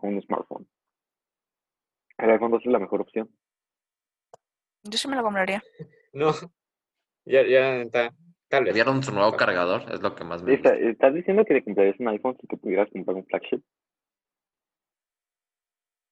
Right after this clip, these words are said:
Speaker 2: ¿Qué?
Speaker 1: Sí, es una-, oh, flagship es el mejor teléfono de una compañía.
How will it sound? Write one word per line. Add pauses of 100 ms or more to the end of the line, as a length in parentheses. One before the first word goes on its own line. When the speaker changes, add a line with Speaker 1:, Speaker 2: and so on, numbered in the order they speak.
(540)
Speaker 2:
¿Qué? (2000)
Speaker 1:
Sí,
es
una-,
oh, (640)
flagship
es
el
mejor
teléfono
de
una
compañía.